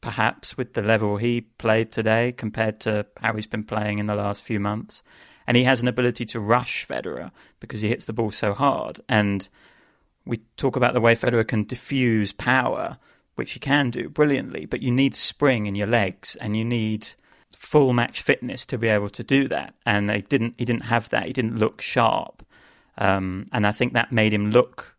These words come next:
a bit slow, perhaps, at times. But overall, he, he got what he wanted, and I agree with you. It's gonna be very interesting to see how he navigates these ne-,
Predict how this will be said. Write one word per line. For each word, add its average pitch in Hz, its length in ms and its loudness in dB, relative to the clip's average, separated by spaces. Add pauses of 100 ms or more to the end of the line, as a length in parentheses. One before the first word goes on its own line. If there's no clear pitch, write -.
(160)
a 120 80 -8
bit - 220 -4
slow, - 460 -4
perhaps, - 480 -6
at - 80 -18
times. 98 440 -4
But 113 320 2 (920)
overall, 131 460 6
he, 143 280 -8
he 120 120 -6
got 131 160 -2
what 123 80 0
he 113 80 0
wanted, 117 440 2
and 113 380 0 (540)
I 113 80 4
agree 135 240 4
with 117 100 4
you. 98 140 6
It's 110 120 -4
gonna 110 200 2
be 110 500 0 (640)
very 131 320 4
interesting 120 460 0
to - 80 -8
see 117 160 -2
how 110 160 0
he 107 60 0
navigates 110 680 0
these 113 220 -8
ne-, 175 120 -12